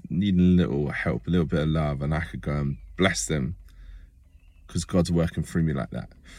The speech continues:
Or that I could be used by God to serve people and love 'em.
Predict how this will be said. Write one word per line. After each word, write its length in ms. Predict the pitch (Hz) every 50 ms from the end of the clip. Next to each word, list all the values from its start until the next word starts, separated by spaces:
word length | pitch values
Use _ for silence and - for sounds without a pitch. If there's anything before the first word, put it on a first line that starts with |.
| - - - - - - - -
Or 200 | - 202 190 185
that 200 | - - - -
I 60 | - -
could 160 | - - 85
be 100 | 87 92
used 340 | 92 98 113 117 104 - -
by 160 | 90 90 87
God 460 | - - 95 87 82 78 76 71 - - - - - - -
to 140 | - - 82
serve 480 | - - - - 110 107 98 101 90
people 380 | - - 107 98 90 - 87 85
and 240 | 85 85 87 92 95
love 240 | 98 95 92 87 92
'em. 320 | 92 90 87 90 90 -